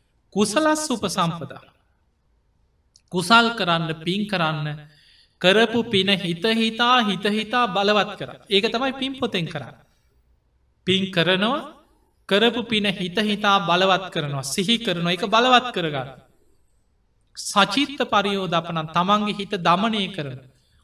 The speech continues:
අකුසලේ මුදෝල කුසලේ තුළ හිත දමනය කරන. අකුසලේ වැඩෙන්න දෙන්නේ නැහැ. කුසලයක් තුළ හිත පවත්තන. ඒතම් බුද්ධානුශාසන. මේක තමයි හැම බුදු කෙනෙක්ගේම අනුශාසනාවේ හරය.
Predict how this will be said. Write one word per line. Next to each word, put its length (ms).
අකුසලේ 580
මුදෝල 500
කුසලේ 560
තුළ 180
හිත 200
දමනය 460
කරන. 220
අකුසලේ 480
වැඩෙන්න 280
දෙන්නේ 300
නැහැ. 300
කුසලයක් 500
තුළ 160
හිත 200
පවත්තන. 600
ඒතම් 500
බුද්ධානුශාසන. 960
මේක 220
තමයි 280
හැම 200
බුදු 280
කෙනෙක්ගේම 460
අනුශාසනාවේ 840
හරය. 280